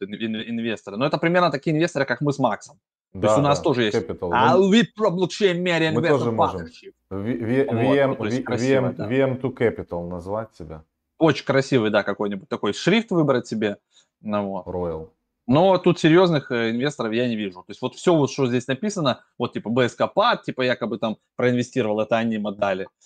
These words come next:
Speaker 1: А, Kairos Ventures, а, возможно, я даже знаю, и в Сочи какой-то Kairos. Очень, очень серьёзный инвестиционный фонд из Сочи. А, вот. <laughs> Вот, поэтому
Speaker 2: Сочи.
Speaker 1: я не скажу, что тут прям пушка,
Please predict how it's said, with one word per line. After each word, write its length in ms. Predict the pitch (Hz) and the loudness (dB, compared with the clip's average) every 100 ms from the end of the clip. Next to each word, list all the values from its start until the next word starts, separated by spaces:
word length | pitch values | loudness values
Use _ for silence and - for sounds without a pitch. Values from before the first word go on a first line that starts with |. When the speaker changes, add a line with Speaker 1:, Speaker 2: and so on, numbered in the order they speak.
| _ _ - | _ _ -10
Speaker 1:
А, 240 | 98 92 - | -8 -8 -2
Kairos 540 | 185 214 196 147 - - _ 117 | 2 4 4 2 0 -14 _ -4
Ventures, 640 | 135 127 - 107 - _ _ _ | -2 -2 -4 -10 -12 _ _ _
а, 140 | 104 | -4
возможно, 360 | 113 113 113 113 | -4 -2 -4 -4
я 40 | |
даже 180 | 107 113 | -4 -4
знаю, 400 | 110 113 107 101 - _ | -4 -4 -4 -6 -10 _
и 160 | 113 113 113 | -14 -14 -16
в 80 | |
Сочи 500 | - - 120 - 104 - _ _ | -6 0 0 0 -8 -10 _ _
какой-то 340 | 107 - 104 | -8 -4 -4
Kairos. 480 | 110 113 101 95 - _ _ _ _ | -2 0 0 -2 -8 _ _ _ _
Очень, 420 | 95 98 - 107 | -8 -8 -8 -10
очень 280 | - 139 123 | -2 -2 -2
серьёзный 380 | - 131 120 110 | -2 0 0 0
инвестиционный 540 | 110 - 117 123 110 | -4 -6 -4 -4 -2
фонд 260 | 104 120 104 | -4 -4 -4
из 100 | 101 | -6
Сочи. 440 | - 110 - 107 - - _ _ _ | -4 -4 -4 -12 -14 -20 _ _ _
А, 180 | 113 110 | 0 2
вот. 220 | 120 - _ | 2 0 _
<laughs> 1040 | 127 - 95 - - - - 196 214 214 165 | -8 -6 -8 -4 -6 -8 -10 -6 -4 -4 -2
Вот, 280 | 123 113 - | 2 4 4
поэтому 680 | 165 190 180 160 147 131 131 | 4 4 4 6 6 4 4
Speaker 2:
Сочи. 160 | 127 | 4
Speaker 1:
я 160 | 135 147 | 6 4
не 80 | 147 | 2
скажу, 280 | - 165 170 | -2 0 0
что 140 | 139 | -2
тут 220 | 131 110 | -4 -2
прям 280 | 131 123 110 | 2 2 0
пушка, 480 | - 151 - 123 | -2 -4 0 2